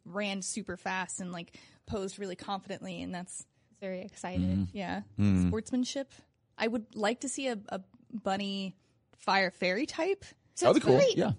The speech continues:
Speaker 2: it's
Speaker 1: Yeah.
Speaker 2: actually really interesting looking at these because it feels like every one of these starters kind of evoke,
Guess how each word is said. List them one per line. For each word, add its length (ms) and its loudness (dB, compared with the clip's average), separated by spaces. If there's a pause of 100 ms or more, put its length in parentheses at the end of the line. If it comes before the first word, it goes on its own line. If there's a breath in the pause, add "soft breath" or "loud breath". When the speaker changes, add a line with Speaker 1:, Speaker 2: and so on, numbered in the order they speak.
Speaker 2:
it's 180 -4
Speaker 1:
Yeah. 60 8
Speaker 2:
actually 260 0
really 180 0
interesting 400 -2
looking 260 -4
at 100 -2
these 200 -2
because 340 0
it 200 -2
feels 300 0
like 220 0 (100)
every 1080 2 (400)
one 460 -2
of 360 -2
these 400 0
starters 640 2
kind 340 0
of 100 2
evoke, 500 2